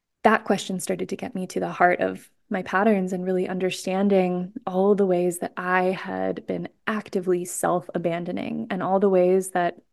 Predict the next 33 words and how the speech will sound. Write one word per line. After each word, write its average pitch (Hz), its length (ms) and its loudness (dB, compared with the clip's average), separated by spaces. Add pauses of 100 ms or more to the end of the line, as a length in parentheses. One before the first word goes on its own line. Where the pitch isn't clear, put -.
(560)
I 202 60 4
had 196 100 6
not 185 240 0
done 196 160 4
the 185 80 2
work 180 340 4
to 202 120 -2
get 185 240 -2
clear 247 420 0
on 202 180 0
who 240 260 0
I 240 120 -4
really 233 300 0
was. 214 500 2
I 208 60 -4
was 190 140 -6
giving 220 320 0
away 208 340 2
pieces 202 340 -6
and 196 100 -4
parts 214 220 0
of 190 60 -2
myself - 400 -4
just - 160 -10
to - 80 -20
be 202 80 -2
chosen 202 400 4
by 180 100 -2
somebody 180 440 -2
who 190 200 0 (640)
really 202 480 0 (160)
didn't - 340 2 (180)
actually 185 760 -2